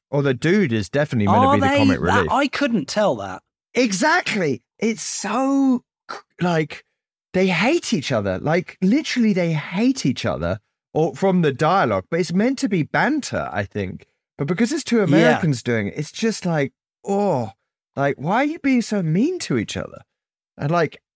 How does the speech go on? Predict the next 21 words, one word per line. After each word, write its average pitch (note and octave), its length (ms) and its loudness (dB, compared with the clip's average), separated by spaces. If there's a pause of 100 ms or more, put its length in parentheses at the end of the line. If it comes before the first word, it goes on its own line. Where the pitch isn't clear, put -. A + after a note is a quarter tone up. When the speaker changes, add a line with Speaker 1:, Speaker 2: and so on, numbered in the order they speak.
(160)
Speaker 1:
this G#3 160 -2
woman's C#4+ 260 0 (360)
mum G#3 340 0
is D3 220 0 (160)
just B3 460 0
dead. A#3 360 0
Speaker 2:
It F3+ 140 -2
feels B3+ 500 0
like G#3+ 160 0
there, D#3+ 180 2 (200)
there E3 180 0
was E3 140 2
a D#3+ 80 2
lot E3 340 2
maybe D#3+ 360 2
left C#3+ 420 0 (680)
on D#3+ 220 4
the D3+ 100 2
cutting D3 420 -2
room B2+ 160 2
floor A#2 460 -2